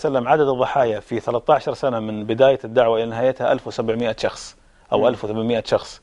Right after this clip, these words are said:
Speaker 2: مم.
Speaker 1: هتلر في حربه مع ال-، الم-، في الحرب العالمية،
Speaker 2: مم.
Speaker 1: آه، ستين م-، من خمسين إلى ستين مليون،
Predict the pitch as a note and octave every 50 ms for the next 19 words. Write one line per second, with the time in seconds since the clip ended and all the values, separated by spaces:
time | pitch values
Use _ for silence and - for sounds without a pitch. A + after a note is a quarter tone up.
0 | _ - A#2+ A2+ G#2 F2+ - - - - - - - - - - F3 F#3+ - -
1 | C#3+ A#2+ G#2+ - - - B2 A2 - - D#3+ D#3 C#3 C3+ B2+ A#2 A#2+ A2+ A#2 B2
2 | A2+ A#2 A#2 A#2 A2+ A#2 A#2+ B2 B2+ A2 A2+ A2+ A2+ A#2 - - - - A2 -
3 | - C3 B2+ B2 A#2 A2+ A#2+ A#2 A#2 B2 C#3 C#3+ C#3 C#3+ C#3 - - B2 A#2 G#2
4 | F2+ - A#2+ B2+ B2 A#2+ A#2 A2+ A2 G#2 - - - - - D#3 D3+ D3 C#3 C#3
5 | C3+ A#2+ B2 B2 - - C3+ B2 - - D#3 C#3+ C3+ B2 - C3 - - C#3 C3
6 | B2 B2 A#2+ B2 C3 C#3 C#3+ C#3 C#3+